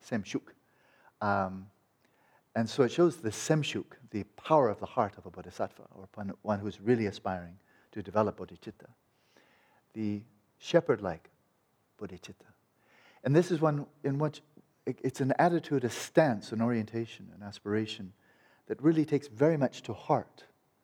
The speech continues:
what His Holiness Dalai Lama mentioned back in nineteen seventy-nine when he was teaching the eight, eight verses of training mind by Langli Tamba, when he said,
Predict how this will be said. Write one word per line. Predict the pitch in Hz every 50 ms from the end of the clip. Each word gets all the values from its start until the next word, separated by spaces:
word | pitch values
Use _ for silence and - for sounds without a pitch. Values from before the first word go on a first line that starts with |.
| _ _ _ _ _ _ _ _ _ _ _ _ _ _
what | 110 113 120 117 113 - - -
His | 123 107
Holiness | - 123 120 113 104
Dalai | - 113 117 123 123 117
Lama | 113 101 95 92 90
mentioned | 87 87 87 90 - - - - - - _ _ _ _ _ _ _ _ _ _ _ _ _ _ _ _ _ -
back | 95 101 -
in | 104
nineteen | 110 113 113 - 113 104
seventy-nine | - 117 101 - 104 101 98 107 117 120 110 104
when | 101 90
he | 95 104
was | 98 95
teaching | - - 110 - - 107 101 92
the | 98 92 92 98 _ _ _ _ _ _ _ _ _ _ _ _ _ _ _ _ - 110
eight, | 113 107 - _ _ _
eight | - 113 104 -
verses | - 107 98 - 101 98
of | 104 95
training | - 117 110 104 98 101
mind | 117 123 113 98 90
by | 85 82 80
Langli | 82 90 98 98 92 92
Tamba, | - - 120 120 104 82 - _ _ _ _ _ _ _ _ _ _ _ _ _ _ _ _ _ _ _ _ _ -
when | 107 98
he | 98 98
said, | 92 - 113 107 101